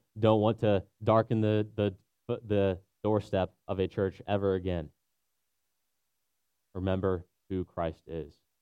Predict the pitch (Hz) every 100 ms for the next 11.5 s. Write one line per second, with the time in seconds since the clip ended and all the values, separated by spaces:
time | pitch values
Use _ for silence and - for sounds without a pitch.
0 | _ _ _ _ _ _ - 104 101 107
1 | - 98 92 98 90 87 82 _ _ _
2 | _ 85 80 80 73 73 _ _ _ _
3 | _ _ _ _ _ _ _ _ _ _
4 | _ _ - 98 117 107 107 107 110 110
5 | 110 101 98 95 95 92 90 80 80 _
6 | _ _ _ _ 101 98 98 95 92 87
7 | 82 78 - _ _ _ _ _ _ _
8 | _ _ _ _ _ 95 92 95 104 107
9 | 95 80 80 78 _ _ _ _ - 104
10 | 107 104 98 - 90 85 87 82 - _
11 | - 80 80 -